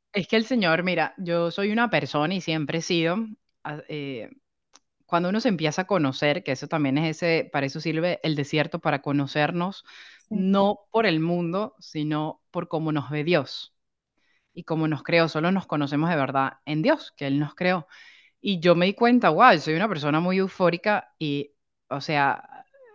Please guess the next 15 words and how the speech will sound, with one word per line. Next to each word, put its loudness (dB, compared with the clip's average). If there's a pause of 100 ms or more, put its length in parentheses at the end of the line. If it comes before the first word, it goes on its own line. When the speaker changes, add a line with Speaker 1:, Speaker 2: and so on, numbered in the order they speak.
(420)
Speaker 1:
como 2
radical, 8
¿no? 6
Como -2
derecha, 6
izquierda, 4
o -6
sea, -4
o 0
me 4
lanzo 10
o 6
no 6
me 4
lanzo, 4